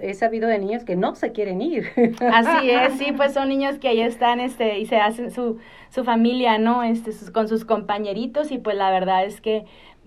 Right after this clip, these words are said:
Speaker 2: con la tranquilidad para los, la, lo, las madres y los padres de familia de saber que, pues, sus hijos están ahí, ¿verdad?
Speaker 1: Y regresando al plano, eh, económico,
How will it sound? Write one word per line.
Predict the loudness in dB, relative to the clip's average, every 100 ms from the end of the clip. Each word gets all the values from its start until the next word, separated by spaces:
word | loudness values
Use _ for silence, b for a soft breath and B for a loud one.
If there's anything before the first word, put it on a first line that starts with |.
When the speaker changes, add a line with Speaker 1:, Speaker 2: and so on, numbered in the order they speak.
| -2
Speaker 2:
con | 0
la | 0
tranquilidad | -2 -6 -4 -2 0 0
para | 2 0
los, | 0 -6
la, | -6 -4 -4
lo, | -4 -4
las | -2 -2
madres | -2 -2 -2 -4
y | -6
los | -8
padres | -4 -4 -2
de | -6
familia | -6 -6 -4 -4
de | -4 -4
saber | -4 -4 -6
que, | -10
pues, | -12 -12
sus | -12 -14
hijos | -16 -16
están | -14 -8 -6 -6
ahí, | -6 -6
¿verdad? | -8 -10 -12 -14 B -12
Speaker 1:
Y | -4 0
regresando | 2 2 0 2 0 2 0
al | 0
plano, | 0 4 4 2 0 0 -2
eh, | -2 0 0
económico, | -2 -2 2 2 2 -2 0 -2